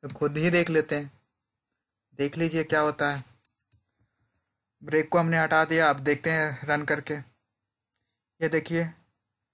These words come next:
"Today is Friday, today is Saturday, please valid input।" मतलब क्या हुआ, मतलब ये हुआ, "Today is Friday", ये हमारा केस फ़ोर है, फ़ोर एंट्री, ए, एंट्री कर रहा है, मतलब हमारा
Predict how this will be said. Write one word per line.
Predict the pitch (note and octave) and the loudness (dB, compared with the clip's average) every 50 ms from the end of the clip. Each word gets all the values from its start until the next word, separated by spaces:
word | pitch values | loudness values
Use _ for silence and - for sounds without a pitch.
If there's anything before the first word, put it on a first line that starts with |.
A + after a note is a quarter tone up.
| _ | _
"Today | D#3+ D#3+ D#3+ D#3+ D#3+ | -2 0 2 2 2
is | D#3 D#3+ D#3+ | 2 -2 -4
Friday, | - D#3+ D3+ C#3+ D3 D3 D#3 D#3 D3+ | 0 2 2 2 4 4 2 0 0
today | - D3+ D3 D3+ D3+ D3+ D3+ | 0 -2 0 0 0 0 0
is | D3 C#3 | -2 -2
Saturday, | - D3 C3+ C#3+ C#3+ C#3+ C#3+ D3 D3 | -2 0 2 2 2 2 2 0 -2
please | - D3 C#3+ C#3+ C#3 | 0 -2 -2 -2 -2
valid | C3+ C3 C3 B2+ B2+ B2+ | -2 -2 -2 -2 -2 -4
input।" | C3 B2+ C3 B2+ - B2+ - - - | -4 -6 -6 -8 -8 -10 -10 -8 -6
मतलब | C#3+ C#3+ C#3 E3 D#3 D#3 | -4 -4 -2 -2 -4 -2
क्या | - C#3+ B2 | -2 -2 -2
हुआ, | B2+ B2+ B2+ B2+ A#2+ - _ _ _ _ _ _ _ _ _ _ _ _ _ | -2 -4 -10 -16 -18 -20 _ _ _ _ _ _ _ _ _ _ _ _ _
मतलब | D3 D3 D#3+ E3+ E3+ | -6 0 2 2 2
ये | E3+ E3 F#3 F#3+ | 2 2 2 2
हुआ, | F3 D#3 D3 D#3 E3+ E3 - - _ _ _ _ _ - | 2 2 0 -2 -4 -6 -10 -18 _ _ _ _ _ -4
"Today | E3 D#3+ E3 E3 E3+ | -2 2 2 2 2
is | E3 | 0
Friday", | - E3 D#3+ D3 D3 D#3 F3 F3 | 0 2 4 4 4 6 4 4
ये | E3+ E3 E3 D#3+ D#3 - - - C#3+ C3+ | 4 4 4 4 2 0 -6 -12 -10 -8
हमारा | D3+ D#3 D#3 D#3 D#3 D#3+ E3 D#3+ - | -8 -4 -2 0 0 0 -2 -2 -2
केस | D#3 D#3 D#3+ - - - - _ _ _ _ _ _ _ _ _ _ | -2 0 0 -2 -4 -4 -10 _ _ _ _ _ _ _ _ _ _
फ़ोर | D#3+ D#3 D3 C#3 | 2 2 2 0
है, | B2+ - - - - _ | -4 -8 -12 -20 -20 _
फ़ोर | _ _ E3+ E3+ D#3+ | _ _ -2 0 0
एंट्री, | E3 D#3 D3 C3+ - - - D#3 | 0 -4 -4 -8 -10 -12 -8 -6
ए, | D3+ C3+ A2 A2+ - - - | -6 -6 -6 -8 -12 -18 -16
एंट्री | C#3 D#3 D#3 D3+ D3 C#3+ D3 D3 C#3+ | -12 -10 -8 -8 -8 -6 -6 -6 -4
कर | - D3 C3+ | -4 -2 -2
रहा | C#3+ C#3+ | -2 -4
है, | D3 | -4
मतलब | C3+ D#3 E3+ | -2 -2 -2
हमारा | E3 E3 D#3+ D#3+ E3 E3 | 0 0 0 0 0 0